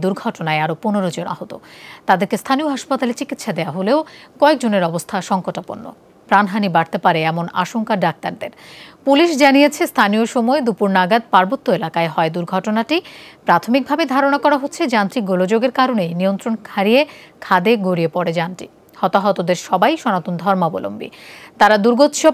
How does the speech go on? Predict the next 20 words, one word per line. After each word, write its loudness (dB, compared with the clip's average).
পালনের 6
পর 4
রাজধানী 0
কাঠমান্ডু -2
ফিরছিলেন। -6
আফগানিস্তানে 6
বড় 6
মানবিক 4
আর্থসামাজিক 2
বিপর্যয় 2
এড়াতে 2
একশো -2
কোটি 0
ডলারের 4
বেশি -2
সহায়তা 2
প্যাকেজ 2
ঘোষণা -4
করল 0
ইউরোপীয় 0